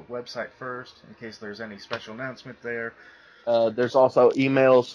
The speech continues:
Speaker 2: for Fandom Night itself, direct emails to Scott, two direct emails to Scott. There's a direct email to me.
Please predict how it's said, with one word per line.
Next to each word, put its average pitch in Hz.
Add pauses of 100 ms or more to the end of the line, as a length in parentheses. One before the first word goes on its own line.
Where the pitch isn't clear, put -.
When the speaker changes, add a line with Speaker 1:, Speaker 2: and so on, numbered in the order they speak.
Speaker 2:
for 120 (140)
Fandom 143
Night 143
itself, 131 (100)
direct 120
emails 131
to 117
Scott, 127 (120)
two 147
direct 123
emails 120
to 104
Scott. 110 (360)
There's 120
a 113
direct 127
email 127
to 123
me. 120